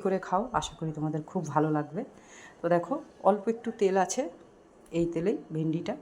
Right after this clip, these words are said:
চচ্চড়ি করব। এবার আমি সোমবারে দেব সর্ষে আর লঙ্কা, সাদা সর্ষে দিয়ে দিয়েছি। যেহেতু ভেন্ডিটা তেলে ভেজে নিয়েছি, সেহেতু বেশি তেল দেব না। সোমবারে যেটুক তেল আছে, এই তেলেই আমি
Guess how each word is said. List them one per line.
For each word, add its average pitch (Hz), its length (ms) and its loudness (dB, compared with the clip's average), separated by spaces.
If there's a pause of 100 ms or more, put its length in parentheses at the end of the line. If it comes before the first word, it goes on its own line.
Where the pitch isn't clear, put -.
(600)
চচ্চড়ি 139 460 -2
করব। - 180 -10 (1200)
এবার 196 200 6
আমি 180 180 -2
সোমবারে 170 420 0
দেব 170 100 2 (460)
সর্ষে 196 400 -2 (240)
আর 151 80 0 (100)
লঙ্কা, - 340 -4 (540)
সাদা 147 280 -4
সর্ষে 180 340 -2
দিয়ে 185 180 2
দিয়েছি। 202 300 2 (320)
যেহেতু 214 280 4 (120)
ভেন্ডিটা 196 340 0 (140)
তেলে 190 180 2 (100)
ভেজে 190 260 4
নিয়েছি, 190 280 2 (480)
সেহেতু 180 260 0 (140)
বেশি 170 260 2
তেল 170 120 0 (100)
দেব 147 100 4 (120)
না। 220 40 2 (280)
সোমবারে 160 380 2 (540)
যেটুক 170 220 -4 (100)
তেল 165 120 -2 (100)
আছে, - 140 -10 (180)
এই 151 60 4 (100)
তেলেই 190 340 0
আমি 196 120 2